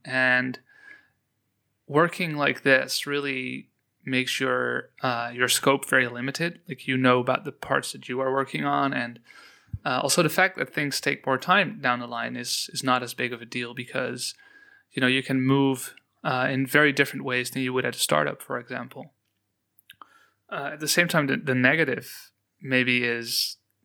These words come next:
the exact same thing. Like, you are doing things that you're not entirely sure if they're gonna be good forever, or sometimes it's also just a lot of fun to see what other people are working on, or to just walk into anybody's office and,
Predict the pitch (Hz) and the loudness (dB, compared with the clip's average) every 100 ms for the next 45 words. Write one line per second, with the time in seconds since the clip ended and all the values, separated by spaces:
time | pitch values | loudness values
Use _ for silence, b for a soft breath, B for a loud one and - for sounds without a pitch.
0 | _ _ - 131 127 120 - 131 123 156 | _ _ 0 2 4 2 0 -6 0 0
1 | 120 120 120 - 131 123 123 123 123 - | 0 -2 -6 -4 2 4 4 0 -4 -4
2 | 127 123 123 127 - 127 120 131 123 120 | -2 0 0 0 -2 -6 -8 -6 -6 -6
3 | - 147 135 123 131 127 120 127 123 120 | -2 2 2 2 -2 -4 -4 -4 -2 -4
4 | 120 _ _ _ _ - 127 - - 117 | -10 _ _ _ _ 2 2 2 0 2
5 | 120 151 170 - _ - 131 123 123 120 | 2 0 -2 -10 _ -2 2 4 4 2
6 | 117 147 131 127 123 131 - 151 156 147 | 0 0 2 2 0 -2 -2 -2 0 -2
7 | - 135 123 - - 135 127 - - 131 | -2 -2 -2 -2 0 2 0 0 0 0
8 | 120 117 123 131 127 120 120 127 - 127 | 0 0 0 -2 -2 2 2 2 0 -4
9 | 120 123 123 B B B B - 139 131 | -2 -2 -4 B B B B -6 -2 2
10 | 135 120 143 139 127 123 127 123 123 120 | 4 2 2 0 2 2 0 0 0 -2
11 | - 123 - 120 | -4 -8 -6 -10